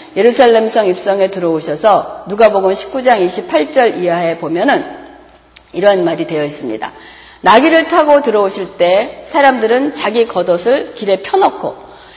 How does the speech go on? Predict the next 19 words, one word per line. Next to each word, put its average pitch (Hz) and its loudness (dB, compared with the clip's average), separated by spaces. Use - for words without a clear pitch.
이러한 214 6
종려나무 285 4
가지를 226 4
흔들면서 302 0
환영을 320 0
합니다. - -8
우리의 190 4
왕이라고 170 2
그러면서. 113 -14
그래서 247 4
제자들이 254 4
이 233 4
예수님을 233 0
향하여 214 2
찬송하기를 240 -2
"주의 226 6
이름으로 185 2
오시는 165 -2
왕이여, 165 -2